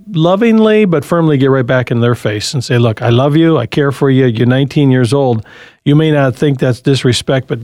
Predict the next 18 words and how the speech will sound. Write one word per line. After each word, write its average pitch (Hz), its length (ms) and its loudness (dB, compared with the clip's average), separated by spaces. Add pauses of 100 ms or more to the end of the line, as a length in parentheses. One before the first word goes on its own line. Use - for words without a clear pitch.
(100)
when 127 140 0
you 147 200 2
say 156 260 0
this 151 320 0
or 131 60 0
when 123 160 2
you, 147 80 2
be 151 180 0
specific, 123 680 -2
when 120 120 0
you 127 100 2
say 165 260 0
this 165 280 0
or 151 80 0
do 156 220 2
that, 123 420 0 (420)
that's 135 260 -2
disrespectful. 139 960 -2